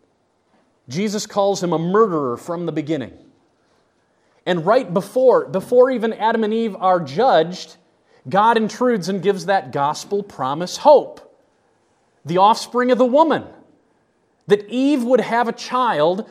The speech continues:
a male child, who would crush the head of the serpent, even though the serpent would somehow crush his foot, his heel.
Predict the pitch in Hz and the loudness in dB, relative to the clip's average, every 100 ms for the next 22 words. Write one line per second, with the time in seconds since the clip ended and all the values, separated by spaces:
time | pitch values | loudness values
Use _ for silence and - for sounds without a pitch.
0 | - 180 185 196 285 302 220 - 175 156 | -4 -2 0 0 2 2 2 0 -2 0
1 | 147 170 208 - - _ 226 202 165 - | 2 2 0 -8 -20 _ 0 0 -2 -8
2 | - _ _ - 269 269 - 226 196 247 | -20 _ _ 2 4 4 0 -2 0 2
3 | 220 214 - 226 190 131 - 214 214 208 | 0 0 0 -2 -2 -8 -8 -8 -4 0
4 | 202 185 - 233 240 175 165 160 175 - | 0 -2 -2 -2 0 -4 -8 -8 -8 -8
5 | 220 214 202 185 175 - - 226 214 185 | -10 -6 -4 -4 -6 -12 -4 -4 -4 -6
6 | 165 - - 170 - - _ _ - 156 | -8 -10 -6 -6 -6 -20 _ _ -8 -8
7 | - 202 175 107 - | -6 -8 -8 -8 -12